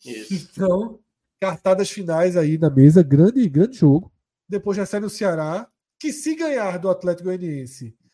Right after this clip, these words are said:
Speaker 2: também vai manter o sonho vivo, e aí vão cartadas finais.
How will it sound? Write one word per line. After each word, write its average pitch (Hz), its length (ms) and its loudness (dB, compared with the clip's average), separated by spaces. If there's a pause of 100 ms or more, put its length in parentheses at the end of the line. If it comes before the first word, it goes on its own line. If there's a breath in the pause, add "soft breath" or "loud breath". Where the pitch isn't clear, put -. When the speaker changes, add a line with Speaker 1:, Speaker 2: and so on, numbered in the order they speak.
(220)
Speaker 2:
também 208 320 -8
vai 160 460 -6 (260)
manter 175 300 -10
o 165 60 -10
sonho 180 280 -12
vivo, 202 400 -12
e 190 40 -4
aí 170 120 -6
vão 165 320 -12 (380)
cartadas 165 560 -10
finais. 180 680 -10